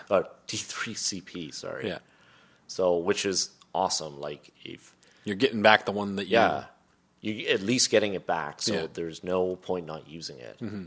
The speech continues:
Speaker 1: And Jordan would always save one point in case he got to use it. And
Speaker 2: Yeah.
Speaker 1: because he was bringing, you know, they're so close, and I essentially countered his Gene Stealer assault with a bunch of characters, which took out, took out a lot of Gene Stealers, but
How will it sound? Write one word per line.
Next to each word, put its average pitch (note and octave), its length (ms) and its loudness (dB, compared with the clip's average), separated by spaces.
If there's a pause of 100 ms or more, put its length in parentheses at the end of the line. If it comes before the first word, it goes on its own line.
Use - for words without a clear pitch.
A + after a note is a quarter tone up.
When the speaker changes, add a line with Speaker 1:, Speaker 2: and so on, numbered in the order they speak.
Speaker 1:
And F#2 120 -6
Jordan G#2 600 4 (220)
would G2 120 0
always G#2 420 4
save F#2+ 640 4
one F#2 340 0
point F2 520 -8 (340)
in F#2 120 -10
case F2+ 260 -6
he F#2+ 60 -6
got E2+ 180 -4
to D#2 100 -16
use D#2+ 280 -10
it. B1 180 -14
And F#2 100 -6
Speaker 2:
Yeah. G2+ 80 -2
Speaker 1:
because F#2 260 0
he F#2 120 -6
was E2 160 -8
bringing, F2 560 -10 (220)
you D#3+ 80 0
know, E2 140 2
they're F2 200 -10
so G#2 300 0
close, D2 500 -6
and D2+ 260 -14 (640)
I - 40 -2
essentially G2 460 0
countered F#2 560 -2
his E2 180 -8
Gene E2 280 -10
Stealer D#2 360 -6
assault C#2 360 -8
with D2 140 -14
a - 20 -16
bunch D#2 280 -10
of - 80 -20
characters, D2+ 580 -10
which - 260 -2 (1200)
took F#2+ 200 -2
out, G2 320 2
took - 200 -8
out G2 120 0
a A2 40 2
lot A2+ 160 2
of A#2 60 -4
Gene B2 200 -6
Stealers, C#2 500 -8
but - 240 -14